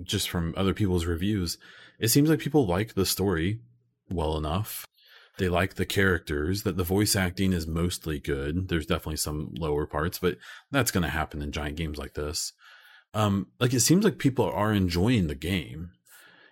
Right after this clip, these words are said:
It's just that the game isn't what they th-, they were expecting and not what they felt like they were being sold, for these so many years.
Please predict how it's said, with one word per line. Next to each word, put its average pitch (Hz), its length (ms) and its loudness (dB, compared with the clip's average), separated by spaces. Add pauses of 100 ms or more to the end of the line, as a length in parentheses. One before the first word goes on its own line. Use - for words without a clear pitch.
(480)
It's 107 140 2
just 117 160 4
that 101 140 4
the 87 80 2
game 98 340 4
isn't 92 400 0
what 85 300 -2
they 82 100 -2
th-, - 440 -14
they 92 240 2
were 80 180 0
expecting - 720 -8
and 95 160 -2
not 95 200 0
what 90 140 -2
they 87 100 -2
felt 85 220 -4
like 82 120 -4
they 82 80 -2
were 76 100 -2
being 76 220 -6
sold, 76 600 0 (400)
for - 140 -2
these 76 420 0 (120)
so - 180 4
many 78 220 2
years. - 500 -8